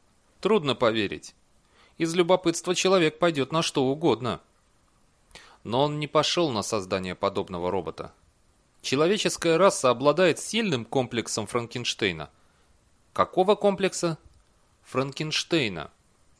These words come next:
Это название взято из одного медиевального романа, в котором робот напал на своего создателя. Мне не довелось его читать, но это к делу не относится. Я хочу сказать лишь одно. Без первого закона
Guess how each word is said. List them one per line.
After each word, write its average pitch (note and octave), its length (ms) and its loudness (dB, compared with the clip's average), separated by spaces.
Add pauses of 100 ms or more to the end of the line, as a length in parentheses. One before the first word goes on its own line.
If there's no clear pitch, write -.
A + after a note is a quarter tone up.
Это G2 200 0
название E3+ 520 4
взято D#3 300 4
из C#3 120 0
одного E3 320 2
медиевального D#3+ 840 0
романа, C#3+ 520 2 (400)
в - 80 -20
котором A#2 420 4
робот A2+ 300 2
напал A2+ 340 2
на A2+ 80 -2
своего A2+ 340 0
создателя. G#2+ 720 0 (540)
Мне C#3+ 260 0
не F3 140 0
довелось E3+ 440 2
его G2 160 -2
читать, - 460 -6 (240)
но C3+ 140 0
это D3 160 0
к C#3 40 -10
делу D3+ 220 0
не D3 120 -2
относится. - 600 -4 (500)
Я A2+ 160 4
хочу B2 300 0
сказать C3+ 400 0
лишь B2+ 160 0
одно. B2 260 0
Без G2 320 -2
первого C3 440 2
закона B2+ 580 0